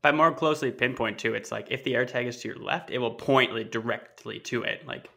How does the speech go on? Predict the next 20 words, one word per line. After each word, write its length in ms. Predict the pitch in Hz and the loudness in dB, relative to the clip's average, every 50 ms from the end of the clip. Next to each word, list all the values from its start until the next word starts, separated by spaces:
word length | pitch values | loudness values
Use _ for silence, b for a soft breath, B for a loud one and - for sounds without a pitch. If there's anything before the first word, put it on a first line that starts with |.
| b b b | b b b
and 120 | b 127 | b 4
I 40 | 131 | 6
think 180 | - 170 170 170 | 6 4 4 4
that's 200 | 180 170 170 - | 4 2 4 4
iPhone 380 | - 120 123 120 - 123 120 | 6 6 6 6 6 2 0
elevens 440 | 117 110 110 110 113 117 113 113 113 | 0 -2 -2 -4 -4 -4 -6 -6 -8
and 140 | 110 107 113 | -10 -10 -8
newer 240 | 113 110 110 110 107 | -8 -8 -8 -8 -10
that 140 | - - 113 | -10 -10 -10
have 220 | 110 - - 131 | -10 -10 -12 -10
U 140 | - - 113 | -10 -10 -8
one 340 | 113 - - - - - 123 - | -8 -8 -10 -12 -12 -14 -16 -14
chips 320 | - - - - - - - | -14 -14 -14 -14 -16 -16 -12
or 80 | - 120 | -10 -8
U 160 | 120 120 123 | -6 -6 -4
one 160 | 123 120 117 | -4 -6 -6
bands, 320 | 110 - 101 101 104 - - | -6 -6 -6 -6 -8 -10 -14
if 100 | - - | -14 -14
I'm 140 | - - - | -14 -14 -14
correct. 320 | - - - - - _ | -14 -14 -14 -14 -16 _